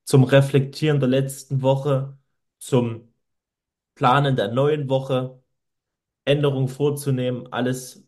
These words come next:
was ansteht, halt Look-up checken mit Check-in-Bildern wöchentlich, Kalorienveränderungen, Ernährungsbeispiele oder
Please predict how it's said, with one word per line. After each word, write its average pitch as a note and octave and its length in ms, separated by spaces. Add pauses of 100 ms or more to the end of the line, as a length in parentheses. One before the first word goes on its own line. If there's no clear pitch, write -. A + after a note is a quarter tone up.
was A#2+ 200
ansteht, B2 520
halt A2+ 300 (540)
Look-up C#3 560
checken C#3 400
mit G#2+ 160
Check-in-Bildern B2+ 840
wöchentlich, A#2+ 720 (840)
Kalorienveränderungen, B2 1400 (240)
Ernährungsbeispiele A#2+ 1300
oder G#2+ 340